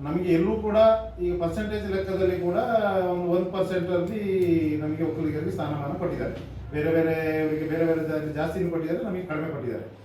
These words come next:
ನಾವು ಅದನ್ನು ತೀವ್ರವಾಗಿ ಖಂಡಿಸ್ತೀವಿ. ಮತ್ತು ಅವರಿಗೆ ಸೂಕ್ತವಾದ ಸ್ಥಾನಮಾನ ಕೊಡಬೇಕು,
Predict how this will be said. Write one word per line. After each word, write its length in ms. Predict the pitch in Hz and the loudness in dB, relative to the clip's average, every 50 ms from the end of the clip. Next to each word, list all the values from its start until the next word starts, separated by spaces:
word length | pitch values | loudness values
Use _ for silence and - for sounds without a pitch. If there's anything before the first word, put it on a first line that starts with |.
| - - - - - | -20 -20 -20 -16 -12
ನಾವು 260 | 117 - 170 196 240 240 | -10 -8 -4 -4 -2 0
ಅದನ್ನು 380 | 220 202 202 208 202 214 214 214 196 185 185 175 170 170 165 160 - - - | 0 0 0 0 0 -2 -2 -2 0 0 2 2 2 2 2 0 -4 -4 -2
ತೀವ್ರವಾಗಿ 340 | 190 190 190 190 185 180 165 | -2 0 2 2 2 2 2
ಖಂಡಿಸ್ತೀವಿ. 600 | 170 160 165 175 185 175 151 135 - - 190 190 | 0 0 0 0 0 -2 -2 -4 -4 -4 -6 -6
ಮತ್ತು 180 | 185 190 - 202 | -8 -8 -6 -4
ಅವರಿಗೆ 340 | 190 185 185 196 196 196 190 | -4 -2 -2 -2 -2 -4 -4
ಸೂಕ್ತವಾದ 500 | 185 - 190 190 190 190 190 180 180 175 | -4 -4 -4 -4 -2 -2 0 0 0 0
ಸ್ಥಾನಮಾನ 440 | 170 165 160 160 165 165 165 165 165 | -2 -2 -2 0 0 0 0 -2 -2
ಕೊಡಬೇಕು, 560 | 165 165 165 165 170 165 165 - - - | -4 -4 -4 -2 -2 -4 -4 -6 -12 -16